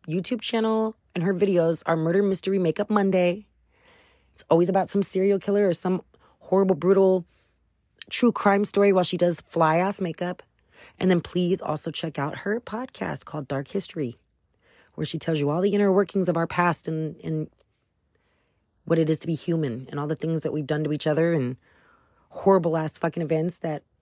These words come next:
oftentimes I think get overlooked when we're getting our education, you know? And she's just like, "No, not anymore. We're gonna learn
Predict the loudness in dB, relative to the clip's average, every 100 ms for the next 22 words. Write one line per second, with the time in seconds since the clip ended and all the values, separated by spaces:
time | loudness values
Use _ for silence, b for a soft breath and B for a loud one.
0 | _ _ _ _ _ _ _ _ _ -2
1 | 0 0 0 0 2 2 0 0 2 2
2 | 2 0 -2 -2 -2 -2 -2 -2 -2 -2
3 | -2 -4 -6 -6 -6 -4 -6 -4 -2 -2
4 | -2 -4 _ _ _ _ _ _ _ _
5 | _ _ _ -10 -6 -2 -2 -2 -2 -2
6 | 0 2 4 4 4 4 4 2 2 0
7 | 0 0 -2